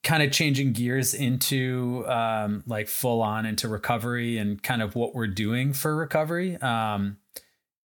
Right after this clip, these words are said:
if we're doing anything unique, I know, Sean, you've got your, your, uh, Mega Man boots, uh, or your RoboCop boots, whatever, however you wanna put it.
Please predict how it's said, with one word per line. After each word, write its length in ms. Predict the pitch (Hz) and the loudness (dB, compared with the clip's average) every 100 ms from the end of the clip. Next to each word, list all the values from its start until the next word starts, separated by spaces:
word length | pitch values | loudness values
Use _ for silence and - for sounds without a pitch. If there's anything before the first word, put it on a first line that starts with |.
| _ - | _ -2
if 160 | 120 123 | 0 2
we're 80 | |
doing 280 | 104 127 120 | 0 2 2
anything 360 | 120 117 143 117 | 0 0 0 2
unique, 480 | 110 117 143 139 123 | 2 2 2 2 -2
I 100 | 101 | -2
know, 160 | 101 | -2
Sean, 380 | 98 - 104 104 | -2 -2 -2 -2
you've 160 | 104 - | -4 -2
got 240 | 101 104 | -2 -2
your, 320 | 101 101 101 - _ _ - | -4 -4 -6 -10 _ _ -4
your, 340 | 113 101 101 | -2 0 -2
uh, 300 | 98 98 98 - | -2 -4 -6 -4
Mega 280 | 113 113 113 | 0 2 2
Man 320 | 117 120 120 | 2 0 0
boots, 640 | 120 120 131 - - - 117 | 0 -2 0 2 2 0 0
uh, 300 | 104 101 101 | 0 0 -2
or 100 | 110 | -2
your 200 | 110 107 | -2 -2
RoboCop 680 | 104 104 117 113 113 113 | -2 -2 -2 -2 -2 -4
boots, 320 | 127 113 110 - | -4 -4 -4 -2
whatever, 320 | 107 107 - | -2 -2 -4
however 300 | 113 107 110 | -6 -6 -6
you 80 | 107 | -6
wanna 320 | 107 107 104 - | -6 -8 -10 -4
put 160 | 127 123 | 0 2
it. 240 | 127 - | 2 -2